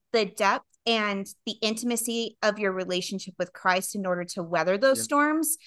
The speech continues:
Speaker 1: Um, because at that point, it was, my relationship, I would say, was kind of surface with God. Um, and it really played a huge, um, role, role in my life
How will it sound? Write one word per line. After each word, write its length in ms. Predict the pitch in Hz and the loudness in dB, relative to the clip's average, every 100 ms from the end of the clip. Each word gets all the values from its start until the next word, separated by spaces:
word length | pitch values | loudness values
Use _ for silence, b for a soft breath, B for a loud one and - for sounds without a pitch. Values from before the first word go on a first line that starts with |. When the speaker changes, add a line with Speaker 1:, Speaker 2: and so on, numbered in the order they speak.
| B B - | B B 4
Speaker 1:
Um, 460 | 226 208 196 185 190 | 6 6 4 -2 -4
because 280 | 240 269 240 | -4 0 0
at 120 | 226 | 2
that 260 | 233 254 - | 6 4 4
point, 340 | 247 208 190 _ b b | -2 0 -4 _ b b
it 180 | 226 220 | 0 2
was, 440 | 226 214 196 185 - | 6 4 4 -2 -4
my 160 | 214 226 | 2 2
relationship, 580 | 220 214 208 254 233 196 | 2 0 0 -2 -4 0
I 100 | 196 | 0
would 140 | 190 | -2
say, 140 | - 196 | -2 -2
was 160 | 196 | -4
kind 340 | - - 196 190 | -8 -4 -2 -2
of 60 | |
surface 500 | - - 170 240 240 277 | -4 -2 -2 -2 -4 -2
with 120 | 269 | -4
God. 320 | 294 277 285 269 b b - | 0 0 0 -4 b b 0
Um, 220 | 226 214 214 | 2 2 2
and 100 | 233 | 0
it 120 | 233 226 | -2 -2
really 280 | 247 339 | -2 -2
played 240 | - 254 220 | -2 -2 -2
a 60 | |
huge, 580 | 202 - 233 220 214 190 - - _ _ _ - | -2 -4 -4 -2 -2 -6 -10 -10 _ _ _ -4
um, 360 | 208 196 196 220 | 0 0 0 4
role, 260 | 220 226 - | 4 4 -4
role 280 | 226 233 254 | 2 4 6
in 120 | 214 | 4
my 180 | 190 196 | 2 0
life 360 | 214 220 214 | 2 2 0